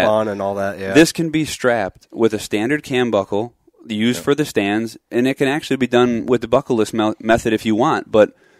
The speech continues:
Speaker 3: And he-, here's what's nice about it, too, is instead of having your fluid arm, if you're in fluid arms,
Speaker 2: Mm-hmm.
Speaker 3: uh, attached to your arm, now you can keep the fluid arm with your camera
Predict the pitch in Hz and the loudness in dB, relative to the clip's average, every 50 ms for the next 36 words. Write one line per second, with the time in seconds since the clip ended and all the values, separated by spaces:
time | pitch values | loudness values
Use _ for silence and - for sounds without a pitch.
0 | _ - 113 107 110 - _ _ _ _ - 113 156 180 175 - 131 104 - 117 | _ -10 -8 -8 -10 -12 _ _ _ _ -8 -2 0 0 0 0 -4 -6 -4 -2
1 | 113 110 107 - 107 101 107 98 98 - - 170 151 107 95 - - - - 101 | -2 -2 -2 -2 0 2 2 2 2 -2 -4 -4 -2 -2 -4 -6 -8 -8 -8 -8
2 | 95 - - - 131 143 165 147 117 127 127 123 123 123 123 120 110 101 101 104 | -8 -4 0 2 2 2 2 0 0 0 0 0 0 0 -4 -6 -6 -6 -4 -2
3 | 98 95 92 90 90 85 - - - 120 127 135 123 113 107 101 101 98 92 82 | 0 0 0 0 0 -4 -6 -10 -10 -6 -4 -2 0 0 2 2 0 0 -2 -6
4 | - - 90 104 110 85 - - 90 80 78 78 76 78 80 90 - - - 107 | -8 -4 -4 -4 -4 -4 -6 -6 -6 -4 -4 -4 -6 -6 -8 -12 -14 -14 -14 -12
5 | 104 104 98 95 - _ _ _ _ _ _ _ _ _ _ _ - - 95 92 | -12 -12 -12 -14 -16 _ _ _ _ _ _ _ _ _ _ _ -4 -2 0 2
6 | 90 90 90 - - _ - 107 - - - 120 110 - - - - 101 95 95 | 2 2 0 0 -4 _ -10 -10 -8 -4 0 2 2 2 0 -4 -10 -8 -6 -4
7 | 95 - - 143 156 98 85 85 85 85 92 - - 98 101 110 120 139 143 143 | -2 0 0 2 2 2 0 -2 -4 -8 -10 -12 -8 -4 -2 0 2 2 2 2
8 | 120 113 110 - 98 - - - 123 - - 90 - - 127 127 120 113 101 98 | 0 -2 -6 -8 -12 -12 -10 -10 -10 -10 -12 -16 -12 -8 -6 -2 -2 0 0 0
9 | 98 95 95 95 98 95 - - 92 92 85 - - 87 87 80 76 - - - | 0 0 -2 -4 -6 -10 -14 -12 -10 -10 -10 -10 -10 -10 -8 -8 -8 -10 -10 -8
10 | 87 85 92 107 127 151 175 - | -6 -4 -4 -4 -4 -6 -6 -10